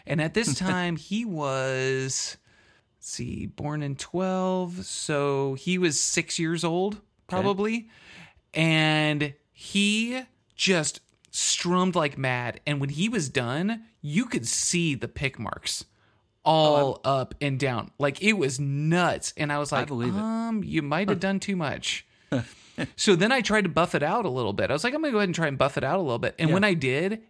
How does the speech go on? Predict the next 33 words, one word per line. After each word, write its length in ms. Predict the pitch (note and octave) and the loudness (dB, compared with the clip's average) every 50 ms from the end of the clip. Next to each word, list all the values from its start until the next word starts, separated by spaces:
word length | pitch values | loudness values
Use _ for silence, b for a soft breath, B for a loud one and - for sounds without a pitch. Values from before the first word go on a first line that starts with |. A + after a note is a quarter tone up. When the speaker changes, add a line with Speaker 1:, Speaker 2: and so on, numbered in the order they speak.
| _ _ - | _ _ -6
Speaker 1:
it 140 | D#3 C#3+ | -4 -4
was 140 | C#3+ D3 - | -2 -4 -6
perfect. 560 | - - - - - - - - - - - - _ _ _ _ _ _ | -6 -8 -10 -10 -10 -10 -12 -14 -14 -16 -20 -20 _ _ _ _ _ _
Speaker 2:
Oh, 120 | - G#2 G2+ | -10 -8 -6
nice. 120 | F#2+ F#2 | -2 -2
Speaker 1:
Just 560 | - D3 D3 D3+ C#3 C3 C3 C3+ - - - - _ _ _ _ _ _ _ | 0 0 0 0 0 0 -2 -4 -6 -10 -14 -20 _ _ _ _ _ _ _
perfect. 400 | - D#3+ C#3+ C3 - A#2+ A#2+ - B B B B - | 0 0 0 0 0 -4 -6 -6 B B B B -2
So 200 | - - G#3 F#3+ | 2 4 4 4
Speaker 2:
Nice. 120 | D3+ B2 B B B B | 4 2 B B B B
Speaker 1:
there 120 | - F3+ G3 | 2 4 4
you 80 | G#3+ | 4
go. 220 | G3+ E3+ E3 B2+ C3 | 4 2 2 2 0
For 120 | - D#3+ | 0 0
anybody 300 | D#3+ F3 F#3+ F#3+ A3+ A3+ | 2 2 4 4 2 2
who 140 | G3 F#3+ G#3 | 2 2 2
wants 260 | D#3+ F3 F3 F#3 - - | 2 2 0 0 -2 -2
to 100 | - D#3+ | -2 -4
relic 440 | C#3 C3 C#3 C#3 C#3 D3 E3+ F3 - | -2 0 0 2 2 2 0 -2 -4
and 120 | D#3 C3+ | -6 -4
have 280 | D3 D3 D3 D3+ C#3 - | 0 0 0 0 -2 -4
pick 220 | - E3+ F3 - | -4 -4 -2 -2
marks 420 | D#3+ C3+ B2+ A#2 G#2+ A2 - - - - | 0 0 2 2 0 0 -2 -6 -4 -4
on 100 | - C3+ | -2 -2
their 120 | C3 B2+ B2 | 0 0 0
nitro 380 | B2 B2 C3+ C#3 - D#3 C3+ | 0 -2 -2 -2 -2 -2 -2
finish, 420 | C3 - C3 C#3 D#3+ F#3 - - B B B B B B B B - | -2 -2 -2 -2 -2 -2 -4 -6 B B B B B B B B -8
just 640 | C#3+ C#3 E3 A3+ B3 B3+ - - - D3+ D#3+ B2+ | -4 -2 0 0 0 -2 -6 -8 -8 -8 -8 -2
give 220 | - - E3 F3 A3 | 2 2 2 2 2
it 160 | A#3+ A3 - | -2 -2 -4
to, 160 | - - G#3 | -4 -2 0
like, 200 | F#3 F#3 E3 D3+ | 0 0 0 -2
your 100 | - - | -4 -4
six-year-old 680 | B2+ - - E3 D#3+ - - G3+ G3 G#3+ A3 B3 A#3 | -4 -2 -2 -2 -2 -2 -2 0 0 0 0 -2 -4